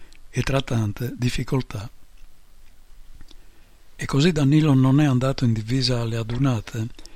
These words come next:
ed è sempre stato considerato uno di quelli che non voleva aderire, mentre a lui ragazzino indossare la divisa anche gli sarebbe piaciuto.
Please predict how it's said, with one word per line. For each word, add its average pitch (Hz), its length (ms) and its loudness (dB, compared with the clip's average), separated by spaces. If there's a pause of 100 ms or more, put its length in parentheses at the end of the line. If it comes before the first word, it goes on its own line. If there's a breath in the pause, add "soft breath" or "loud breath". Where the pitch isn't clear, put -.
(360 loud breath)
ed 127 160 -2
è 127 60 4
sempre 151 340 6
stato 135 360 0
considerato 127 920 -2 (540 soft breath)
uno 151 240 8
di 123 120 2
quelli 139 420 2
che 120 140 -2
non 139 280 4
voleva 127 400 0
aderire, 117 580 -4 (720 soft breath)
mentre 147 300 4
a 131 40 4
lui 135 200 2
ragazzino 120 720 -2 (720 soft breath)
indossare 127 600 4
la 120 120 -2
divisa 127 500 0
anche 123 520 -2 (300 soft breath)
gli 120 140 0
sarebbe 123 500 2
piaciuto. 113 760 -4